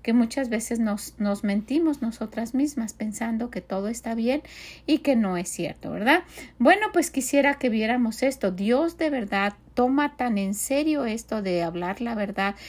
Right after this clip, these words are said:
Él es la verdad, ¿verdad? La verdad y la vida, y eso hemos estado viendo también. Pero Él lo estipuló en sus mandamientos. ¿Se ha dado cuenta de eso? Si quiere, vamos a verlo.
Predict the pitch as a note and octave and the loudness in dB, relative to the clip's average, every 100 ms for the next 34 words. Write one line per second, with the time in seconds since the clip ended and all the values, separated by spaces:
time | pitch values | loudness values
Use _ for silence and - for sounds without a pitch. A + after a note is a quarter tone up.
0 | - - D#4 D#4 C#4+ A3+ F3 E3 D3+ C#3+ | -20 0 4 4 4 0 0 -2 -4 -6
1 | C#3+ D#3 F#3+ G#3+ G3 F3 F#3 F#3+ G3 F3+ | -6 -6 -4 -2 -4 -4 -2 -2 -2 -4
2 | F3+ A3 G#3+ F#3 - F3+ F3 F#3+ - E3+ | -4 -4 -4 -4 -6 -6 -6 -8 -8 -6
3 | F3 E3+ - F#3+ F3 E3+ E3 F#3+ F3+ G#3+ | -6 -6 -6 -6 -4 -6 -8 -8 -4 -4
4 | C#4 - - - - - C4 C4+ D4+ F4 | -4 -8 -18 -18 -4 4 8 8 8 4
5 | E4 - - C4 - - G3 G#3+ C4 - | 2 -6 -2 -2 0 -2 0 2 0 -2
6 | - A#3 A#3 G#3+ G#3 G3+ G#3+ B3 F4 E4+ | -2 0 0 0 0 2 4 4 4 2
7 | C4 - D4 E4 D#4+ - C4+ B3 C4 A#3 | -4 0 2 2 2 0 -2 0 -4 -2
8 | F3+ G3 - D4+ F4 - - - - - | -2 -4 -4 -6 -6 -18 -20 -20 -20 -20
9 | - - - - B3+ - C#4+ C#4 C4 B3 | -20 -20 -16 -10 -4 2 2 2 2 0
10 | B3 G3+ E3 C3 C#3 | -2 -6 -4 -6 -8